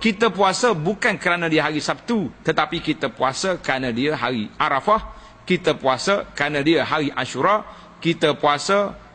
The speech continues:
kerana hari-hari yang lain yang kebetulannya pada hari Ayyamul Bid, hari putih, maka di situ, eh, para ulama mengatakan tidak menjadi halangan dan tidak makruh,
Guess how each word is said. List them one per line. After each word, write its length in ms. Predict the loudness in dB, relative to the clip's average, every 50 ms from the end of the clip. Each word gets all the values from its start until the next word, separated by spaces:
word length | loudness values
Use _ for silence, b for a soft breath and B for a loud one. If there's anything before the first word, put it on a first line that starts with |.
| -20 -18 -6
kerana 320 | -2 -2 -2 0 0 -2
hari-hari 560 | 0 0 -2 -2 -2 -2 -2 -2 -2 -2 -2 0
yang 80 | 0
lain 160 | 0 0 -2 -2 -2
yang 120 | -4 -4 -4
kebetulannya 560 | -2 -2 0 0 2 0 0 0 0 -2 -4
pada 340 | -2 -2 -2 0 0 0 0
hari 140 | -2 -4 -4
Ayyamul 560 | -4 -2 0 2 2 2 0 -2 -2 -4 -2
Bid, 400 | 0 0 0 0 -2 -6 -10 -4
hari 320 | -4 -2 -2 0 -2 -4 -4
putih, 320 | -6 -2 2 2 2 0 B B B B B B -4 -2
maka 240 | -2 -2 0 -2 0
di 160 | 0 0 0
situ, 400 | 0 0 0 0 0 0 0 -2 B B B B B
eh, 140 | -4 -2 0
para 240 | 0 0 0 0 0
ulama 240 | 0 0 0 -2 -2
mengatakan 800 | -2 -2 -2 -2 -2 -2 -2 0 -2 -2 -2 -4 -8 -10 -2 0
tidak 240 | 2 2 2 0
menjadi 320 | 0 -2 -2 0 0 -2 0
halangan 480 | -2 0 0 0 0 0 -2 -2 -2
dan 160 | -2 -4 -4 -4
tidak 240 | -4 -4 -4 -2
makruh, 400 | -2 -4 -2 0 2 4 4 4